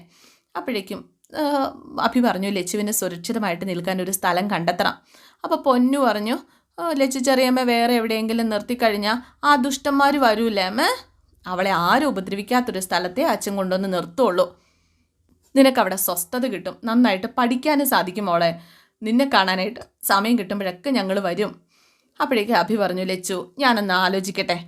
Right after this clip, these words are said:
നല്ലൊരു ഹോസ്റ്റൽ കിട്ടുമെന്ന്." "ജാനകി പറഞ്ഞത് ശരിയാ, നിന്റെ പഠിത്തത്തെ ഇവിടെ നിന്നാൽ അത് ബാധിക്കും. നിന്റെ സാറും എന്നെ അത് ഓർമ്മപ്പെടുത്തുന്നുണ്ട്." അപ്പോഴേക്കും അമല് വന്നു.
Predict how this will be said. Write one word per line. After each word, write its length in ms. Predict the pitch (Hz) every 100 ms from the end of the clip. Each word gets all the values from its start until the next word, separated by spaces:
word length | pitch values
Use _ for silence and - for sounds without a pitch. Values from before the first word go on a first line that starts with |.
| -
നല്ലൊരു 280 | 233 226 196
ഹോസ്റ്റൽ 440 | 196 180 180 196 190
കിട്ടുമെന്ന്." 440 | 175 180 170 170 175 - _ _ _ 247
"ജാനകി 460 | 262 262 269 277
പറഞ്ഞത് 360 | - 196 185 196
ശരിയാ, 360 | 196 175 180 - -
നിന്റെ 200 | 220 -
പഠിത്തത്തെ 440 | 196 185 190 196
ഇവിടെ 200 | 180 185
നിന്നാൽ 240 | 185 180 180
അത് 120 | 180
ബാധിക്കും. 480 | 175 170 175 180 - - _ 233
നിന്റെ 180 | 240
സാറും 440 | 262 202 190 214 247
എന്നെ 200 | 202 185
അത് 120 | 196 196
ഓർമ്മപ്പെടുത്തുന്നുണ്ട്." 800 | 180 196 196 202 220 190 170 - - _ _ - _ -
അപ്പോഴേക്കും 360 | 392 240 208
അമല് 240 | 185 185 202
വന്നു. 240 | 180 160